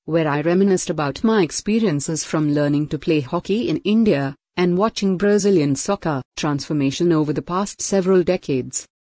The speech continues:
In the first blog in this series, I wrote about the Brazilian soccer team's transformation from an individualistic style of play to a network-style game.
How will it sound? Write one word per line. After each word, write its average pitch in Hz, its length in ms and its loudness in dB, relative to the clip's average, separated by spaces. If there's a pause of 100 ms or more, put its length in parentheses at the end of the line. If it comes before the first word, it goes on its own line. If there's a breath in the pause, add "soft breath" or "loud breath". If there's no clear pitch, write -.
(120)
In 180 100 2
the 170 100 2
first 180 440 -2
blog 147 280 2
in 160 140 2
this 147 160 -2
series, 170 400 2
I 156 140 2
wrote 160 320 0
about 208 300 0
the 220 100 -2
Brazilian 151 640 0
soccer 196 380 -2
team's 147 360 0
transformation 156 840 -2
from 180 240 -2
an 160 100 2
individualistic 170 960 -2
style 202 400 2
of - 160 -2
play 151 240 -2
to 185 140 0
a 180 80 2
network-style 185 840 0
game. 143 480 0